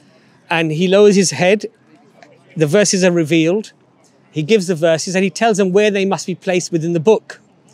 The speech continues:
And then you have all of these things happening that, that actually discovered centuries and centuries afterwards, because there was no verse numbers at the time of the Prophet Muhammad, peace be upon him. They were introduced later.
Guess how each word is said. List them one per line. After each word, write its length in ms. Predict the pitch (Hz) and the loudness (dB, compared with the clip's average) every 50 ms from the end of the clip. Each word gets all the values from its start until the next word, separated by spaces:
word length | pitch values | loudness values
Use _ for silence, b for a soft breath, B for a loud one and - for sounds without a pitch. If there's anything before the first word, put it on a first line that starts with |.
| b b b b b b b b b b b | b b b b b b b b b b b
And 220 | - 185 190 190 196 | -6 -4 -2 0 2
then 120 | 247 262 | 2 4
you 100 | 254 240 | 4 2
have 320 | 185 170 214 226 226 196 226 | 2 2 0 0 0 0 0
all 260 | 247 254 247 247 214 | 0 0 2 2 0
of 80 | 185 | 0
these 240 | 175 202 190 165 - | 0 -2 -4 -4 -2
things 420 | - 240 226 202 170 156 147 - - | -2 -2 0 0 -2 -4 -6 -8 -6
happening 540 | - 202 196 - - 156 143 135 131 139 139 _ b b b b b b b b | -4 -4 -4 -4 -6 -6 -6 -8 -10 -12 -16 _ b b b b b b b b
that, 180 | 180 165 - _ | -4 -4 -4 _
that 160 | - 226 - 339 | -2 -2 0 0
actually 260 | - 220 - 254 208 | -2 -2 -2 -2 -2
discovered 540 | 170 208 - - 233 226 196 185 196 165 - - - | -2 -2 -2 -2 -2 -2 0 0 -2 -4 -6 -14 -14
centuries 560 | - - 240 226 226 220 - - 214 196 165 | -6 -2 -2 -2 -2 -2 -4 -4 -6 -4 -4
and 100 | 180 160 | -6 -6
centuries 380 | - - 190 180 - 175 156 170 - | -4 -4 -4 -4 -4 -6 -6 -4 -2
afterwards, 560 | 180 185 196 170 - - 160 147 156 - - | 0 0 0 0 -2 -4 -6 -6 -6 -6 -6
because 320 | 190 175 - 202 180 - - b b b b b b _ _ b b b b b b b b - | -6 -4 -2 -2 -2 -4 -8 b b b b b b _ _ b b b b b b b b -2
there 140 | 180 185 180 | -2 0 2
was 200 | 202 196 - - | 0 0 -2 -2
no 300 | 185 196 214 220 220 190 | -2 0 2 2 2 2
verse 340 | 151 180 233 254 - - | 0 0 0 0 0 -2
numbers 340 | 196 170 147 147 139 147 139 | -4 -4 -4 -4 -6 -8 -8
at 80 | 160 147 | -10 -10
the 60 | 151 | -12
time 220 | - - 160 156 | -8 -6 -6 -6
of 40 | 151 | -6
the 60 | 135 | -6
Prophet 300 | 131 - 175 - - - | -8 -8 -10 -10 -10 -12
Muhammad, 340 | - - - 185 170 147 135 | -12 -10 -8 -6 -6 -6 -6
peace 180 | - 151 139 - | -8 -10 -10 -10
be 100 | - 139 | -12 -14
upon 200 | - - 135 131 | -14 -12 -12 -12
him. 140 | 120 127 139 | -12 -6 -2
They 100 | 170 185 | 0 0
were 160 | 185 180 - | 2 0 -2
introduced 440 | 220 180 - - 151 175 175 - - | -4 -6 -6 -6 -6 -6 -6 -6 -4
later. 540 | 170 175 180 196 - - - 151 117 117 | -2 -2 -2 -2 -2 -4 -6 -8 -8 -10